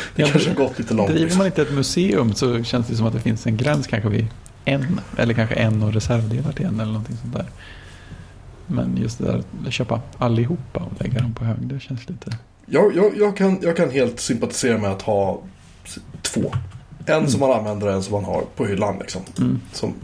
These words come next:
Speaker 2: man vet att
Speaker 1: Ja, men
Speaker 2: båda
Speaker 1: absolut.
Speaker 2: funkar. Helt, helt, jag säger ingenting om det. Ehm, men som sagt, det här med att, det här med att samla på sig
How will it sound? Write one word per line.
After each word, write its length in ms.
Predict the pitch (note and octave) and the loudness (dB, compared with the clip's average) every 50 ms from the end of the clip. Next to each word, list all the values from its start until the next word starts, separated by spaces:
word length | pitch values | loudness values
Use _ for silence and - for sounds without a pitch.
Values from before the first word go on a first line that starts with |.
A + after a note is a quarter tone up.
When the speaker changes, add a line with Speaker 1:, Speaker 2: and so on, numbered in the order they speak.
| - - | -10 -4
Speaker 2:
man 200 | G2+ C#3 B2 A#2+ | -2 0 2 2
vet 80 | A2 | 0
att 60 | G#2 | 0
Speaker 1:
Ja, 60 | A2 G#2 | 0 0
men 100 | G2+ - | 0 0
Speaker 2:
båda 100 | - C#2 | 0 0
Speaker 1:
absolut. 260 | - - - - - | 0 0 -2 -2 -2
Speaker 2:
funkar. 180 | - - - - - - - - - - - - | -4 -4 -6 -8 -6 -6 -6 -8 -8 -8 -10 0
Helt, 320 | - F#3 F#3+ F#3+ F#3+ - | 2 2 2 2 0 -4
helt, 360 | G#3 - E3+ F3+ F3 E3+ - - | -8 -2 2 2 2 2 0 -4
jag 180 | - D3+ D3 | -2 -2 -2
säger 240 | - - D3+ C#3+ C#3 C3 | 2 2 2 2 2 0
ingenting 240 | B2 A#2+ A2+ A2+ A2+ | 0 0 -2 -2 0
om 60 | G#2+ | 0
det. 120 | G#2+ G2 - - - - - - - - - - - - - - - - - - - - - - - - - - - - - - - B2+ | 0 0 -2 -4 -14 -20 -20 -20 -20 -20 -20 -20 -20 -20 -20 -20 -20 -20 -20 -20 -20 -20 -20 -20 -20 -20 -16 -14 -14 -14 -12 -2 2 2
Ehm, 520 | B2 A#2+ A#2+ A#2+ A#2 A#2 A#2 A2+ A2+ - - - - | 4 4 4 4 4 4 2 0 0 -2 -10 -18 -8
men 540 | - C#3 C3 B2+ B2+ B2+ B2+ B2+ B2+ - - - - - - - - - - - - - - - - - - - - - - - - - - - - - - - - - - - - - - - - - - | -2 0 2 2 2 2 2 2 0 0 -4 -12 -20 -20 -20 -20 -20 -20 -20 -20 -20 -20 -20 -18 -18 -18 -18 -18 -18 -18 -16 -14 -14 -14 -14 -14 -16 -20 -20 -18 -14 -14 -10 -10 -8 -8 -8 -10 -12 -14 -12
som 120 | - B2+ B2+ | -4 -2 -2
sagt, 120 | - - | -2 0
det 80 | - A2+ | 0 2
här 140 | A2 C3 B2+ | 4 4 4
med 120 | B2+ B2+ | 2 2
att, 280 | B2+ B2 A#2+ - - B2+ | 0 0 0 -2 0 0
det 60 | A#2+ | 2
här 160 | A#2+ B2+ B2 | 2 4 4
med 120 | A#2 A2+ A2 | 2 0 -2
att 80 | G#2 | -2
samla 360 | - - C3+ A#2+ A2 G#2+ A2 F#2+ | -2 0 0 0 0 0 -2 -2
på 260 | - - C3+ C3 A#2+ | -4 -2 -2 -2 -2
sig 300 | - - G2 F2+ F2+ | 0 -2 -4 -4 -4